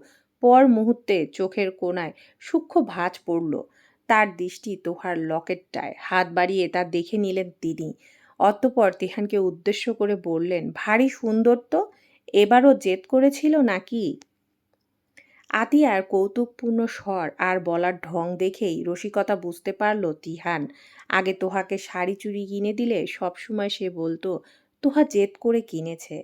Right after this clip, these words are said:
তার বলা কথাটা দিয়ে তাকে জব্দ করার চেষ্টা করছে খালামণি। তিহান মাথা ঝুঁকিয়ে হেসে সহজ গলায় বলল, "এবার আর জেদ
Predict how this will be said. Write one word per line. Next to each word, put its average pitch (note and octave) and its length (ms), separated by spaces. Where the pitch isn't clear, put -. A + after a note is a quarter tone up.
তার F3+ 240
বলা E3+ 340
কথাটা G3 420
দিয়ে F#3 500
তাকে A#3 260
জব্দ F3 420
করার A3 360
চেষ্টা F3+ 360
করছে G3+ 500
খালামণি। E3 760
তিহান B3 440
মাথা F#3+ 300
ঝুঁকিয়ে F#3+ 480
হেসে F3+ 440
সহজ A#3+ 480
গলায় G3 320
বলল, D#3+ 420
"এবার D4+ 400
আর G#3 420
জেদ G#3+ 240